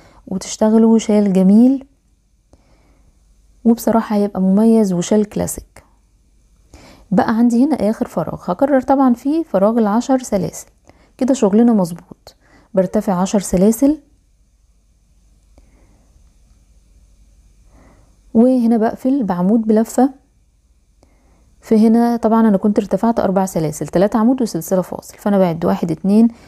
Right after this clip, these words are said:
وبدخل هنا في التالتة، بحيث ان انا ابقى سبت السلسلة الواحدة اللي انا كنت اشتغلتها فاصل،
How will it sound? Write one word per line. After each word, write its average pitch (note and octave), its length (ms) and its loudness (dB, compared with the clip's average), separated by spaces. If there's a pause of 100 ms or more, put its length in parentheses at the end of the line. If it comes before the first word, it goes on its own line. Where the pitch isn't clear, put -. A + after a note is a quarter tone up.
(200)
وبدخل A3 360 0
هنا A3 180 2
في A3+ 80 -6
التالتة، E3+ 440 -6
بحيث - 260 -8
ان G#3+ 160 4
انا A#3 220 2
ابقى E3 180 -8
سبت - 380 -4 (420)
السلسلة F#3+ 580 2
الواحدة A#3+ 380 2
اللي G#3+ 140 4
انا A#3 200 2
كنت A3+ 300 -2
اشتغلتها F#3+ 580 -4
فاصل، - 380 -12